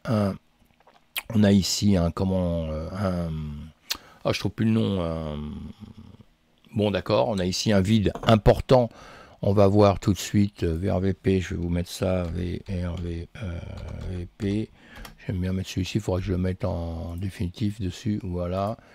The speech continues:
Ici, on a un trou, hein, ici, hein, on a un trou ici, attention, hein, donc on peut très bien venir récupérer, redescendre ici. Et d'ailleurs, je crois que je vous l'ai dit hier, je vous l'ai dit,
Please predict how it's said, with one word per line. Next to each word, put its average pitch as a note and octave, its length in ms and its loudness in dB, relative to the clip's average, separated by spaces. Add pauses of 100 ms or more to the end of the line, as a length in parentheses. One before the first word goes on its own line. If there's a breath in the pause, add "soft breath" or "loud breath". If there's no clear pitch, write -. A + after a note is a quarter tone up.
(220 loud breath)
Ici, A2 460 -2
on F#2+ 120 -2
a F2+ 60 -2
un F2+ 120 -2
trou, F#2 320 -4
hein, F2 80 -4
ici, E2 380 -6
hein, D#2+ 100 -8 (100)
on E2+ 60 -8
a E2+ 60 -6
un E2+ 120 -6
trou - 280 -4
ici, F#2+ 340 -4
attention, F2 560 -6
hein, F2 100 -6
donc F2 280 -6
on F2 80 -4
peut G2 260 -2 (320 loud breath)
très B2+ 200 2
bien A2 200 2
venir G2 340 0
récupérer, G2 1000 -2
redescendre F#2+ 760 -2
ici. F#2 380 -2 (320 loud breath)
Et F#2+ 80 2
d'ailleurs, F#2 440 4
je F2+ 120 -2
crois G2+ 180 -2
que F2+ 60 -2
je F2 60 -6
vous F2+ 100 0
l'ai E2+ 100 2
dit F2+ 320 0
hier, F#2 480 2
je F#2 140 -6
vous E2+ 180 -4
l'ai E2 120 -2
dit, F2+ 240 -4